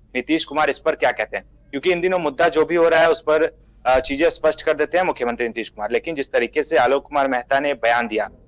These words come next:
उसके बाद बीजेपी काफी हमलावर है। बीजेपी का स्पष्ट कहना है कि जदयू या फिर राजद के जो लोग हैं, जो मंत्री हैं, विधायक हैं, नेता हैं, वो समाज को बांटकर राजनीति करना चाहते हैं,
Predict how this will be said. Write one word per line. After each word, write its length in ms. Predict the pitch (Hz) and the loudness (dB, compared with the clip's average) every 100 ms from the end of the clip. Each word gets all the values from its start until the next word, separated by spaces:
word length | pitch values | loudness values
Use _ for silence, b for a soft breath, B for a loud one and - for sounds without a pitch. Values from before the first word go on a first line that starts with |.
| - - | -16 -12
उसके 140 | - | -4
बाद 260 | 127 143 147 | 2 2 2
बीजेपी 340 | 123 131 139 170 | -4 -4 -2 0
काफी 300 | 139 123 139 | 0 0 0
हमलावर 380 | 131 123 127 | 2 4 6
है। 100 | 139 | 4
बीजेपी 360 | 127 120 131 147 | 2 -2 -4 0
का 140 | 139 | 0
स्पष्ट 340 | 135 160 139 - | 2 0 0 2
कहना 180 | 147 143 | 2 2
है 200 | 156 - _ _ _ - | 0 -4 _ _ _ -10
कि 80 | 120 | 0
जदयू 440 | 135 127 180 196 | 0 2 0 4
या 120 | 143 | 2
फिर 200 | 135 156 | 4 2
राजद 300 | 139 127 101 - - _ - | 4 0 -2 -8 -20 _ -6
के 80 | 135 | -2
जो 140 | 139 | 0
लोग 300 | 131 147 156 | 2 2 2
हैं, 180 | 139 143 | 0 -4
जो 140 | 123 | -4
मंत्री 420 | 120 117 - 143 139 | -6 -6 -6 -6 -4
हैं, 260 | 131 135 131 113 | -2 -2 -4 -8
विधायक 380 | 107 117 127 127 | 0 2 2 0
हैं, 100 | 123 | -2
नेता 300 | 113 110 135 | -2 -2 -2
हैं, 160 | 131 131 | 0 -2
वो 180 | 127 | -2
समाज 440 | 147 131 120 135 - | -2 -2 0 0 -2
को 120 | - _ - | -12 _ -6
बांटकर 480 | 113 117 - 127 131 - _ _ | 0 2 2 0 0 -2 _ _
राजनीति 340 | 127 139 151 175 | 0 2 -2 0
करना 220 | 160 131 | 0 0
चाहते 300 | 120 107 110 | 0 -2 -4
हैं, 120 | 101 | -8